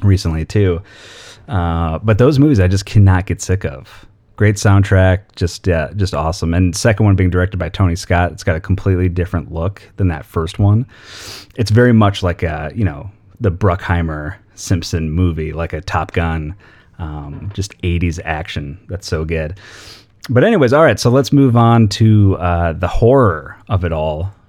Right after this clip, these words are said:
A new movie that I did see in theaters was Men, uh, directed by Alex Garland, and that is a nutso, nutso movie. Now, Alex Garland did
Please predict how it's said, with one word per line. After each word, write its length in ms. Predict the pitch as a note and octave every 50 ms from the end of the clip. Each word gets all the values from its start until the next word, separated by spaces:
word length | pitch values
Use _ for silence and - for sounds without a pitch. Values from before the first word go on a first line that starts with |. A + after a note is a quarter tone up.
| _ _ _ _ _ _ _ _
A 180 | - G#2+ F#2+ F#2+
new 140 | G#2 B2 C#3+
movie 240 | D3 C#3+ C3 B2+
that 140 | A#2+ A#2 G#2
I 80 | G#2 G#2
did 280 | G2 F#2 G#2+ G#2+ G#2+
see 220 | G#2 - - G#2+ G2
in 100 | F#2 F2+
theaters 360 | - - F#2+ F#2 F#2 F2 E2
was 200 | F2 F2+ E2+ -
Men, 720 | F#2 F#2+ F#2 F#2 F#2+ G#2 A2+ A#2+ A2+ F#2+ E2+ D2+ D2+ E2+ F#2+ - _ _ _ _ _ _ _ _ _
uh, 380 | - F#2+ E2+ E2+ E2 E2 E2+ E2+
directed 320 | E2 F#2+ G#2+ A#2 G2 -
by 160 | A#2 G#2+ G2+
Alex 360 | F2+ F#2 G#2 G#2 A2+ A2+ - -
Garland, 540 | B2 A2 G2 F#2 F2+ F2 F2+ G2 - - - _ _ _ - - - - _ - - _ -
and 720 | G#2+ F#2 F2 F2 F2 F2+ F#2 F2+ F2+ F2+ F2+ E2+ E2+ - - _
that 420 | - F#2 E2 F#2 F#2+ A2 A#2+ - -
is 720 | - G#2 G2 F#2+ F#2+ F#2+ F#2 F#2 F#2 F2+ F2 E2+ - - - - -
a 340 | F#2 F#2 F2+ F2+ F2 E2+ E2+
nutso, 880 | F2 F2+ F#2 G2 G#2 A2 - - - - G2+ F2 E2 D#2+ D#2 D#2 D#2 - - - - - _ _ _ _ _ _ _ _ _ _ -
nutso 360 | A2+ F#2+ F#2 F#2+ - - E2+
movie. 300 | E2 D#2+ D#2+ E2 D#2 D#2
Now, 220 | D#2 E2 F2 F2 D2+
Alex 280 | F#2+ G#2 G#2 G2+ G2
Garland 380 | - - G2 F#2+ F#2+ F#2+ F2+ E2+
did 300 | E2 F2+ E2+ E2+ E2 F#2+